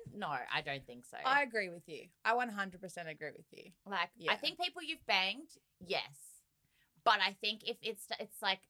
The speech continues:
Speaker 1: you shouldn't still be flirting with them.
Speaker 2: But someone you've banged and not had, and you've not really, like,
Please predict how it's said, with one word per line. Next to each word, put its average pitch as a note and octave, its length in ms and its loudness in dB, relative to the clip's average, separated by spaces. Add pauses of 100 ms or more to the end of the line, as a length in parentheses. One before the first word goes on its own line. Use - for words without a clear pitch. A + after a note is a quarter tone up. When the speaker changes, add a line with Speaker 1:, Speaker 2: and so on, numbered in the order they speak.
(200)
Speaker 1:
you G3+ 140 -6
shouldn't G#3 280 -8
still G#3 180 -6
be G3 120 -6
flirting D#3 400 -4
with D3+ 160 -12
them. C3 340 -6 (260)
Speaker 2:
But C#4 200 2
someone C4+ 340 6
you've F#4 240 -2
banged G#3 380 4
and F#3+ 140 -6
not F#3 180 -2
had, F#3 240 0 (140)
and G3 180 -2
you've F#3 200 -8
not F3+ 260 -2
really, F3+ 480 -2
like, D#3+ 380 -2